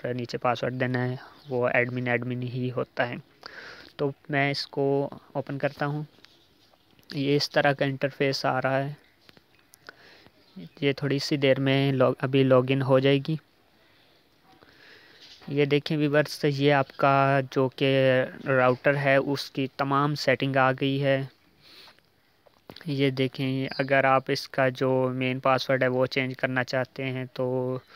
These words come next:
यहाँ से change कर सकते हैं। अगर आप अप-, check करना चाहते हैं कि आपकी वाईफाई को कितने लोग यूज़ कर रहे हैं तो ये जो नीचे client का option है, ये, ये यहाँ पर आपने click करके देख लेना कि कितने client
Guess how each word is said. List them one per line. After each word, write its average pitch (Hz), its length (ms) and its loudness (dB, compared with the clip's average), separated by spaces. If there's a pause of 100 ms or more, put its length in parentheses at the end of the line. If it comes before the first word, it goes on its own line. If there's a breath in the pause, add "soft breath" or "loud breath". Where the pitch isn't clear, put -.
(480 loud breath)
यहाँ 131 340 -4
से 135 180 -4
change 131 280 -6
कर 131 160 0
सकते 131 360 -8
हैं। 127 240 -6
अगर 131 320 -2
आप 127 140 2 (360)
अप-, 135 380 2
check 127 280 2
करना 131 240 2
चाहते 131 360 0
हैं 131 100 -4
कि 139 120 2
आपकी 131 520 2
वाईफाई 127 420 2
को 135 140 -2
कितने 135 440 -4
लोग 127 260 2
यूज़ 127 320 -2
कर 135 180 0
रहे 131 220 -6
हैं 131 100 -8
तो 131 400 -6
ये 127 360 -4
जो 131 160 -2
नीचे 127 300 -4
client 123 400 0
का 131 140 0
option 131 340 -2
है, 131 280 -8 (600 loud breath)
ये, 131 280 -2
ये 135 160 0
यहाँ 135 260 -4
पर 135 180 2
आपने 135 320 0
click 135 300 -2
करके 131 540 0
देख 131 340 -2
लेना 135 200 -4
कि 139 160 -4
कितने 139 500 -6 (140)
client 123 480 -4